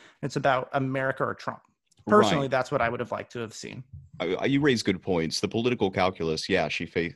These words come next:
Speaker 2: uh, they, they face this on a multitude of fronts, including more progressive policies, the Green New Deal, uh, healthcare.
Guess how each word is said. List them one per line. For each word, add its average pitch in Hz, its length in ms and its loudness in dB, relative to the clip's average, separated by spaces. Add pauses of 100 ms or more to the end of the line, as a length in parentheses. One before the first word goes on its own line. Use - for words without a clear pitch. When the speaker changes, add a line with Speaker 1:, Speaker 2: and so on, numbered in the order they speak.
Speaker 2:
uh, 87 60 -4 (180)
they, 95 180 -2 (140)
they 98 140 2
face 87 320 -4
this - 260 -4
on 78 180 -4
a 78 40 -6
multitude 82 480 -6
of - 80 -14
fronts, 73 380 -6
including 80 440 -6
more 80 200 -8
progressive 78 520 -8
policies, 78 600 -6
the - 80 -20
Green 80 300 -10
New 76 140 -10
Deal, 80 520 -6 (100)
uh, 78 240 -6
healthcare. - 600 -8